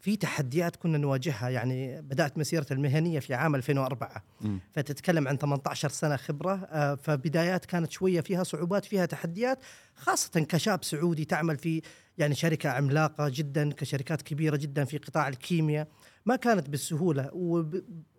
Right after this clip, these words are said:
Speaker 1: و-، والتأكيد لهذا الموضوع دور الموارد البشرية، يعني، قبل خمستاشر سنة أو عشرين سنة ما هو مشابه للدور الموارد
Speaker 2: ما هي
Speaker 1: البشرية
Speaker 2: مختلفة.
Speaker 1: اليوم.
Speaker 2: كان شو موظفين؟
Speaker 1: كان شؤون موظفين، توظيف، يعني، آه، آه،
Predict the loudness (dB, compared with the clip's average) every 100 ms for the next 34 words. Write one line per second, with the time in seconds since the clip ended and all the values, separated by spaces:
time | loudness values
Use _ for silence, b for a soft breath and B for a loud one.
0 | -18 -12 -6 -4 -2 -2 -2 -4 0 0
1 | 4 4 6 4 4 0 0 b b b
2 | 6 8 8 8 8 8 4 2 2 2
3 | 4 2 2 2 2 0 -2 -8 -16 -20
4 | -4 2 2 2 0 0 -2 -2 -4 0
5 | 0 0 -4 -4 -2 -2 -4 -6 B B
6 | B -18 -12 0 4 6 4 4 2 2
7 | 0 0 2 2 4 2 2 0 2 4
8 | 6 4 4 4 4 4 4 6 6 6
9 | 4 2 -2 -6 2 4 2 -2 -14 -8
10 | -2 2 4 6 6 6 4 4 4 6
11 | 6 4 2 2 2 2 2 0 -4 B
12 | B B 0 0 -2 -2 -2 -6